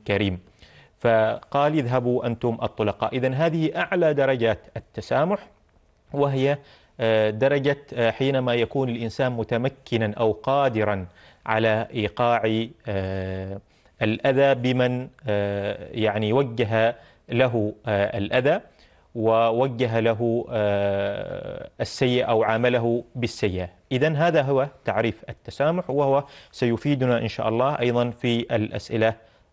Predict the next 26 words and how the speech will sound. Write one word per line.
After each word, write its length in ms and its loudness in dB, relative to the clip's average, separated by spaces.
آه، 360 2
القادمة 560 0
بإذن 340 -4
الله. 220 -8
طيب، 200 0
آه، 220 -16
طبعا 360 -2
مثل 340 0
ما 140 2
قلنا 600 -2
أن 120 0
التسامح، 760 0
آه، 180 2
هو 240 2
صفة 420 0
من 200 0
ص-، 220 -12
من 140 0
الصفات 480 0
التي 280 0
دعا 360 0
لها، 440 0
آه، 400 -4
الإسلام 600 -2
وحث 400 -2
عليها، 520 0